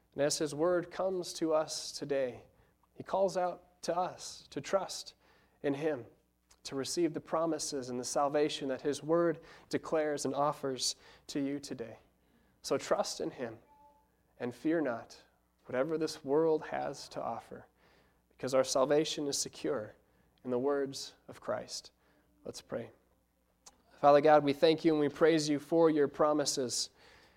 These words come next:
We thank you that you have given to us Christ, and that the promises you give to us in your word are sure. Thank you, Father,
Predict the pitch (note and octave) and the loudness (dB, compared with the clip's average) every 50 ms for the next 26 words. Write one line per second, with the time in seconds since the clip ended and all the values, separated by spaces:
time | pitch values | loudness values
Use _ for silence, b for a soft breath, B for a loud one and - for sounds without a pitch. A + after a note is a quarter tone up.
0 | b b b - C#3+ C#3 F#3+ F3+ F3+ F3 - F3 E3 D#3 D3+ D#3 E3+ F3+ F3 E3+ | b b b -2 2 6 8 6 6 6 4 4 4 4 4 4 4 4 6 6
1 | D3+ C#3+ C3+ - F3 F3+ F#3 F3+ F3 E3 D#3 - - G3 G3 F3 E3 D#3 D#3 - | 4 4 4 4 4 6 6 4 4 4 2 2 2 2 4 6 6 6 4 2
2 | - - - - - F#3+ - F#3+ E3+ - - - - - - - b b b b | 0 -4 -4 0 2 4 4 4 2 0 -2 -4 -4 -6 -8 -12 b b b b
3 | b b b b b b b b _ - - - D3+ E3 E3 D#3 - - - - | b b b b b b b b _ -8 0 4 6 6 6 4 2 -4 -18 -8
4 | _ - D3 - - G3+ G3 G3+ G3+ F#3+ - F#3+ F3 E3 E3 D#3+ D3+ F#3 G3+ F#3+ | _ -2 0 6 8 8 8 8 6 4 4 4 4 4 4 4 6 6 6 4
5 | F#3+ - - F#3+ F3 D#3+ D#3+ - - E3 D#3 D#3+ D#3 D3+ E3+ F3+ F#3 F#3 F3 D#3+ | 2 0 2 2 4 2 2 0 0 0 2 2 4 6 6 8 8 8 6 6
6 | D3 C#3+ D3 - - - F#3+ F#3+ F3+ D3+ C3+ A#2+ - - B B B B B B | 4 4 2 0 0 2 4 4 4 2 2 -2 -10 -18 B B B B B B
7 | B B B B B - - G3 G3+ F#3+ - F#3 F3 D#3+ - - D#3 D3 C3+ C3 | B B B B B 4 6 6 6 6 4 0 -2 0 2 2 2 2 2 0
8 | A#2+ G#2 | -2 -6